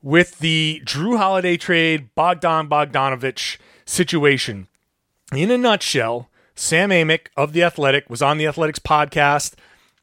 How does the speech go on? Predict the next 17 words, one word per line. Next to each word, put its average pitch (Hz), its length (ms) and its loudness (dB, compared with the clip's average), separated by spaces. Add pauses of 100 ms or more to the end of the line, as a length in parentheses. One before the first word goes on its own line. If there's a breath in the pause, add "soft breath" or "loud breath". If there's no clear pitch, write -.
(120)
uh, 135 420 2
on 135 220 -2
Tuesday 143 720 0 (420 soft breath)
and 147 200 -8
said, 147 560 2 (580 soft breath)
I'm 156 220 0
gonna 147 180 -2
sum 233 280 2
it 196 80 4
up. 135 240 -2 (1600)
By 156 560 2 (640)
trading 247 680 -2
for 151 720 2 (180)
Jrue 180 340 2
Holiday, 117 560 0 (1400)
they 196 400 2
limited, 170 760 2